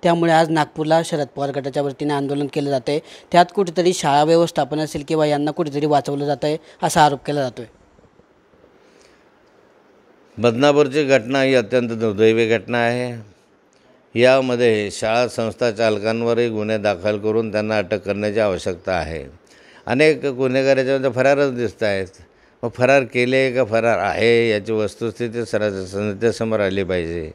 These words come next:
Speaker 2: इतके दिवस होऊनही जर सर्व आरोपींना पकडण्यामध्ये अपयश असेल तर हे सरकारचं अपयश आहे.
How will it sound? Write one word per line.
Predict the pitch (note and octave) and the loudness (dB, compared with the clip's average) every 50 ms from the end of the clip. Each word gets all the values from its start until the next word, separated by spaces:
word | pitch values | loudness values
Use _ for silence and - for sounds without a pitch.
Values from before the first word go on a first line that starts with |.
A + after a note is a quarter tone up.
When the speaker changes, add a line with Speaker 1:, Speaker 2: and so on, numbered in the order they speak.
| - _ _ - - - - - - - _ _ _ - A2+ | -18 _ _ -20 -20 -20 -20 -20 -20 -20 _ _ _ -2 0
Speaker 2:
इतके | A#2+ A#2+ A#2 - - D3 D3+ C#3 | 0 0 0 0 2 2 2 4
दिवस | C3 C#3+ C#3+ C#3 A#2 - | 4 2 2 2 -2 -2
होऊनही | - A2+ A2+ A#2+ B2 B2 C3 C3 C3 | -4 -4 -2 -2 -2 -2 -2 -2 -2
जर | A#2+ A#2+ C3 B2+ A#2 | 0 0 0 -2 0
सर्व | - A#2+ A#2 A2+ A#2 | 0 -2 0 0 2
आरोपींना | A#2 A2+ G#2+ A2 G#2 F#2+ A2+ A2 A2+ A#2 A2+ | 0 2 0 0 -2 -2 -4 -2 -2 -4 -6
पकडण्यामध्ये | - - G2+ F#2+ G#2+ G#2+ G#2+ G#2+ G#2 G#2+ G#2+ G#2 A2 | -6 -8 -4 -2 -2 -2 -2 -2 -4 -4 -2 -2 0
अपयश | E2+ F#2 A2+ A#2 B2+ C#3 C#3 C#3 C3 - - | 0 -2 -2 0 0 2 2 2 0 0 0
असेल | A#2 G#2 - - A2 G#2+ G#2 G2+ | -2 -2 0 -2 -2 -2 0 0
तर | A#2 | 2
हे | A2+ A2+ G#2+ | 2 2 0
सरकारचं | - G#2+ G2 F#2 G2+ G#2+ G#2 G#2 G2 A2+ A2+ G#2 | -2 -4 -4 -2 -2 -2 -2 -2 -2 0 -2 -2
अपयश | F2 E2 F#2 F2 E2+ D#2+ - - | -2 -2 -2 -2 -2 -4 -6 -8
आहे. | D#2+ D2 C#2 C2 - - | -10 -10 -10 -12 -16 -18